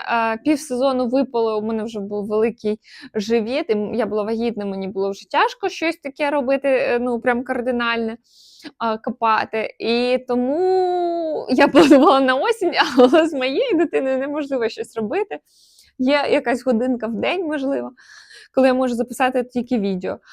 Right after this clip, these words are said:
Тому я не можу сказати, що мій сад зараз закінчений. У мене ще плани на реконструкцію є великі. Але це все діло, я вже розумію, що це реально,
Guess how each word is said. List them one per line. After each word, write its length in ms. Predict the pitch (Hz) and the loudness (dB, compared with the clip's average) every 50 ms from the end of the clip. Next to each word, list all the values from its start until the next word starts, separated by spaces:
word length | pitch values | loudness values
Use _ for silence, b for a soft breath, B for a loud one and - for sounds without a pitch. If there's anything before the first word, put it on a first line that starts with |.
| B 262 B - | B -20 B 0
Тому 240 | 262 269 302 320 | 2 2 2 2
я 220 | 277 254 302 339 381 | 2 2 2 0 0
не 100 | 381 339 | 0 0
можу 220 | 311 277 262 240 | -2 -2 -4 -4
сказати, 360 | 233 - - 233 233 226 214 | -6 -6 -6 -6 -4 -4 -6
що 180 | 208 - - 226 | -8 -8 -6 -4
мій 220 | 240 277 339 392 | -4 -2 -2 -4
сад 320 | 381 - - 285 302 254 220 | -4 -4 -4 -2 -2 -2 -2
зараз 300 | 247 262 262 262 254 226 | -2 -2 0 -2 -2 -2
закінчений. 560 | 220 240 240 - 226 220 214 - - 190 190 | -4 -6 -4 -2 -2 -2 -2 -4 -6 -8 -6
У 80 | 202 226 | -6 -6
мене 180 | 254 277 277 - | -4 -4 -4 -4
ще 200 | - - 294 277 | -4 -6 -6 -6
плани 440 | - 254 262 285 294 330 339 302 | -4 -2 0 0 0 0 -2 -4
на 240 | 269 247 247 247 240 | -4 -2 -2 -2 -2
реконструкцію 840 | 247 262 262 262 247 247 - - 262 285 - _ - - - 233 226 | -2 -4 -6 -8 -10 -10 -8 -6 -6 -6 -6 _ -16 -14 -8 -8 -6
є 180 | 220 247 254 254 | -2 -2 -2 0
великі. 500 | 262 262 240 226 208 185 175 - 185 - b b b b b b b b _ - | 0 0 0 2 0 0 -2 -4 -12 -16 b b b b b b b b _ -4
Але 240 | 247 254 269 339 | -2 0 0 -2
це 140 | 330 - 247 | -2 -2 -4
все 220 | 254 - - 269 240 | -6 -2 -2 -2 -2
діло, 320 | 220 262 277 302 349 302 | -2 0 0 0 2 2
я 180 | 262 254 269 - | 2 0 0 -2
вже 260 | 262 254 240 254 262 | -4 -4 -4 -2 -2
розумію, 520 | 254 240 220 226 233 240 254 269 254 247 | -2 -2 -2 -2 -2 -2 -2 -2 -2 -4
що 180 | 240 - 240 233 | -6 -8 -12 -12
це 260 | - - 277 285 277 | -6 -4 -2 0 0
реально, 580 | 262 240 226 220 220 220 208 202 185 175 - | 0 0 0 0 0 -2 -2 -4 -4 -6 -10